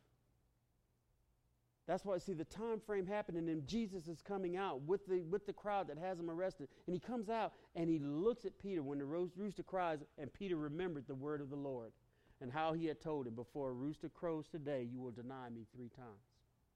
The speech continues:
Now, there's two different accounts there, but the same account. One mentions,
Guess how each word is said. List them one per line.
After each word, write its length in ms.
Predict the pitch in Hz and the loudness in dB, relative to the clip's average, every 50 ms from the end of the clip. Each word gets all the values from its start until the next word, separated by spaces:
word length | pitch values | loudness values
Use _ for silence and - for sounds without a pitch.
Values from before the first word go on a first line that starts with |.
| _ _ _ _ _ _ _ _ _ _ _ _ _ | _ _ _ _ _ _ _ _ _ _ _ _ _
Now, 220 | - 170 165 135 110 - - - _ _ _ _ _ _ _ _ _ _ _ _ _ _ _ - - _ - - _ _ - | -2 0 0 0 -2 -6 -14 -20 _ _ _ _ _ _ _ _ _ _ _ _ _ _ _ -20 -20 _ -20 -20 _ _ -4
there's 180 | - 160 151 - | 0 0 0 0
two 160 | - - 220 | 2 0 2
different 300 | 180 208 226 - 233 208 | 2 2 0 0 0 -2
accounts 420 | 202 - 208 214 190 156 123 - - | -2 0 0 0 0 -2 -4 -8 -10
there, 200 | - 110 107 104 - - _ _ _ _ _ _ | -10 -10 -10 -10 -14 -20 _ _ _ _ _ _
but 180 | - 135 165 165 | 0 0 0 0
the 80 | - 147 | 0 -4
same 320 | - - 190 175 165 135 | 0 0 0 2 2 0
account. 240 | 120 - - 117 98 76 - _ - _ - _ _ _ _ _ _ _ _ _ _ _ _ _ | -2 -4 -8 -12 -12 -12 -18 _ -20 _ -20 _ _ _ _ _ _ _ _ _ _ _ _ _
One 340 | 135 156 185 202 202 190 | 2 4 4 6 4 6
mentions, 520 | 185 196 196 196 - - 170 151 151 139 | 6 6 6 6 4 2 2 2 2 0